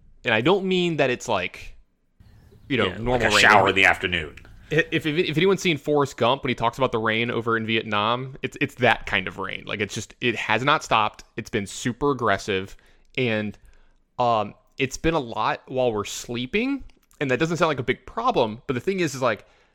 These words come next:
Speaker 1: what's been happening is it's, like, practically been a hurricane, the force that it's come through. Like, it's, we got hit by, like, multiple hurricanes in the last, like, calendar year. This is, this, these rains every night have been worse than any of those,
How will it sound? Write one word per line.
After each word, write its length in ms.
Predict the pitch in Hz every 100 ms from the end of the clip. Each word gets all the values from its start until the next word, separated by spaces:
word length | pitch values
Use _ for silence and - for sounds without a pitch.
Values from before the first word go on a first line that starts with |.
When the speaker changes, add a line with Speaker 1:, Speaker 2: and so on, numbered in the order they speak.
| _ -
Speaker 1:
what's 180 | 139 -
been 120 | 160
happening 440 | - 220 175 113
is 340 | 101 98 101 - _ _ _ _ _ _ -
it's, 160 | 147 147
like, 200 | 135 -
practically 440 | 135 135 170 165
been 140 | 131 113
a 80 |
hurricane, 720 | - 107 110 143 175 185 233 - _ _
the 80 | 127
force 360 | - 123 131 -
that 80 | 120
it's 100 | -
come 180 | 135
through. 140 | 135 165
Like, 140 | 131
it's, 180 | 139 - - - -
we 100 | 156
got 100 | 175
hit 80 | 165
by, 140 | 147
like, 180 | 123 110
multiple 280 | 120 131 123
hurricanes 420 | 120 107 98 98
in 40 |
the 40 | 98
last, 340 | 92 90 -
like, 140 | - -
calendar 320 | 98 95 92
year. 320 | 98 - - - - _ _ -
This 300 | 107 143 175
is, 100 | 139 123 -
this, 360 | 113 117 160 -
these 360 | 120 135 160
rains 440 | 127 110 127 180 -
every 240 | 113 131
night 320 | 120 107 165 - _ -
have 180 | 123 113
been 180 | 117
worse 260 | 110 127 -
than 140 | 131 123 -
any 240 | 151 165
of 140 | 151 120
those, 420 | 98 - -